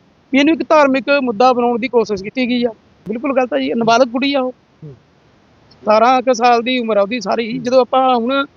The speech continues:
Speaker 1: ਇਹ ਤਾਂ ਗੁੰਡੇ ਨੇ ਜੀ,
Speaker 2: ਹੂੰ।
Speaker 1: ਇਹ ਤਾਂ ਜਵਾਕ ਨੂੰ ਟ੍ਰੋਲ ਕਰ ਰਹੇ ਨੇ, ਉਹਨੂੰ ਮੈਸੇਜ ਕਰ ਰਹੇ ਨੇ। ਜੇ ਕੱਲ੍ਹ ਨੂੰ ਨਹੀਂ ਮੰਨਦੇ, ਕੀ ਪਤਾ ਇਹਨਾਂ ਦਾ ਕਿਸ ਤਰ੍ਹਾਂ, ਜਦੋਂ ਹਥਿਆਰ ਲੈ ਕੇ ਪਿੰਡ 'ਚ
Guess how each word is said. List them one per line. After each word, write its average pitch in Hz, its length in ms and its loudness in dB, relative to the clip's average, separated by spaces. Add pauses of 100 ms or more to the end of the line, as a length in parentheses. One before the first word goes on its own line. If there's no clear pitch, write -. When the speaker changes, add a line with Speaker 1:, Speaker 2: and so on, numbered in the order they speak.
(220)
Speaker 1:
ਇਹ 240 160 0
ਤਾਂ 302 160 2
ਗੁੰਡੇ 269 240 0
ਨੇ 302 100 0
ਜੀ, 302 140 -4 (500)
Speaker 2:
ਹੂੰ। 139 100 -16 (320)
Speaker 1:
ਇਹ 202 100 0
ਤਾਂ 277 120 4
ਜਵਾਕ 269 240 6
ਨੂੰ 269 160 -2
ਟ੍ਰੋਲ 285 220 2
ਕਰ 277 120 0
ਰਹੇ 277 80 -2
ਨੇ, 277 80 -4
ਉਹਨੂੰ 294 480 0
ਮੈਸੇਜ 247 340 -2
ਕਰ 262 160 4
ਰਹੇ 262 120 2
ਨੇ। 277 400 -4 (120)
ਜੇ 269 120 0
ਕੱਲ੍ਹ 269 140 2
ਨੂੰ 294 100 -2
ਨਹੀਂ 277 140 0
ਮੰਨਦੇ, 277 240 0
ਕੀ 269 180 -6
ਪਤਾ 294 200 2
ਇਹਨਾਂ 302 120 0
ਦਾ 302 100 -2
ਕਿਸ 269 140 -6
ਤਰ੍ਹਾਂ, 262 160 -2
ਜਦੋਂ 254 220 2
ਹਥਿਆਰ 226 280 0
ਲੈ 262 60 2
ਕੇ 254 100 -2
ਪਿੰਡ 254 220 -2
'ਚ 269 60 -6